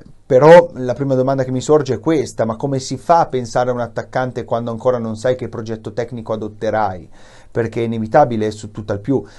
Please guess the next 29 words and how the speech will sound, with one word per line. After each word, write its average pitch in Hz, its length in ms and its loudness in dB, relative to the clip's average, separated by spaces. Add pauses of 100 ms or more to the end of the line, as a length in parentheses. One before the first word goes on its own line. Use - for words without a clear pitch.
(140)
nel 110 160 -4
calcio 135 300 0
moderno, 139 420 2
che 131 120 -4
il 110 60 -4
progetto 123 440 -4
tecnico 139 420 -2
dipenda 139 720 0
soprattutto, 131 880 0 (340)
è - 140 -10
vero, 120 280 4
dalla 110 200 0
società, 117 480 4
è 123 80 4
vero, 120 200 2
dalla 110 220 0
politica 120 520 -6
societaria, 131 600 2
è 117 100 0
vero, 127 220 4
dal 117 160 0
modus 123 300 -2
operandi 135 380 0
dei 139 60 -2
dirigenti, 143 540 -4
ma 110 140 -6
è 107 80 -8
vero 113 200 -8
so-, 123 260 -12